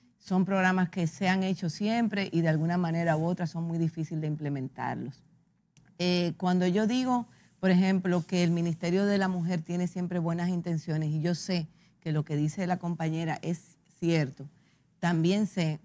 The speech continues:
que, por ejemplo, en la educación pasan cosas, por ejemplo. Si un director o una directora de una escuela es, eh, de una religión muy,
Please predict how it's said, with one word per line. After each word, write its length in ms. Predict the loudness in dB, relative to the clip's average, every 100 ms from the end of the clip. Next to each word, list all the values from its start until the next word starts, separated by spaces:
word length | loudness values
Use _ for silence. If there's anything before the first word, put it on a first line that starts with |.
| -18 -10
que, 220 | -2 0
por 320 | 0 -2 0
ejemplo, 580 | 2 4 4 2 0 -4 -4
en 120 | -4
la 100 | -2
educación 520 | -2 -4 -6 -4 -4
pasan 400 | 0 0 -2 -8
cosas, 600 | -8 -8 -6 -10 -16 -20 _ _ _ -8
por 160 | -6
ejemplo. 380 | -6 -8 -14 -20 _ _ _ _ _ _ _ _ 0
Si 200 | 4 4
un 260 | 4 2 2
director 520 | 2 0 2 4 4
o 80 | 2
una 200 | 2 2
directora 480 | 2 0 0 -2
de 60 | -2
una 120 | -2
escuela 460 | -4 -4 -6 -4 -8 -12 _ _ _ _ -6
es, 460 | -2 0 0 -4 -6 -4
eh, 640 | 2 4 4 2 0 -4 -8 -20 -6
de 240 | 0 2 4
una 280 | 2 2 2
religión 640 | 2 0 0 0 0 0 -4 _ -4
muy, 800 | 2 2 4 2 4 4 2